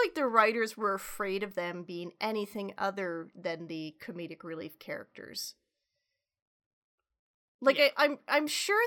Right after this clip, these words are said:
Speaker 1: that these actors could have handled more subtlety to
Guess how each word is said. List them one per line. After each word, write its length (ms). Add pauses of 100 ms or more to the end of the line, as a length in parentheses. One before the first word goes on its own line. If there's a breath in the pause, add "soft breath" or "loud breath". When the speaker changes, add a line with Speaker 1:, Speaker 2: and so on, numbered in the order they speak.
Speaker 1:
that 400
these 240
actors 540
could 200
have 120
handled 580
more 520
subtlety 580
to 500